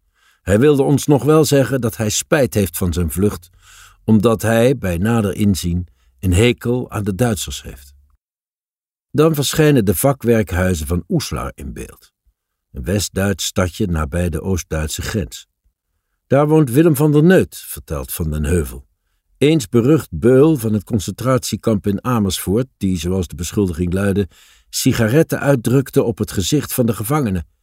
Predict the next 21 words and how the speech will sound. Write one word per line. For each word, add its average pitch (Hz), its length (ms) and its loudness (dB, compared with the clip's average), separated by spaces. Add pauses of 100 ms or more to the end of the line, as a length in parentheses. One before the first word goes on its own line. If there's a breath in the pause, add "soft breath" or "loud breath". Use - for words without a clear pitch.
(320)
die 90 140 -2
baarden 139 500 2
in 120 140 6
brand 113 280 2
stak, - 380 -4
ogen 143 340 2
uitdrukte 123 580 0
en 95 120 0
deelnam 117 460 4 (380 soft breath)
aan 101 200 0
vele 143 420 4
executiepelotons. - 1400 -4 (1800)
Over 120 260 -2
die 117 120 -2
gruwelijkheden 113 680 0
stelt 110 320 -2
Van 101 160 -4
den 90 160 -2
Heuvel 110 300 -2
geen 123 260 -6
vragen. 95 440 -12